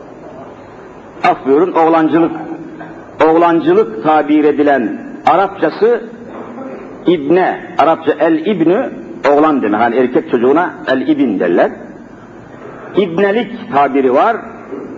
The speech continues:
oğlancılık tabiri var, gulamilik, gulampara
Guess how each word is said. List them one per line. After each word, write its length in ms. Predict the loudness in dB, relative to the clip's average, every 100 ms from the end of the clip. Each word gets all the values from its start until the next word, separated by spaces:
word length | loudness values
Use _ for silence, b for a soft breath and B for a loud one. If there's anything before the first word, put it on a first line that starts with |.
| -8 2
oğlancılık 720 | 4 4 2 2 2 2 2
tabiri 420 | 0 2 2 2
var, 260 | 2 2 0 -4 -8
gulamilik, 1040 | -4 2 4 4 2 2 0 2 0 -2 -12 -16 -18 -12 0
gulampara 640 | 2 2 2 0 2 0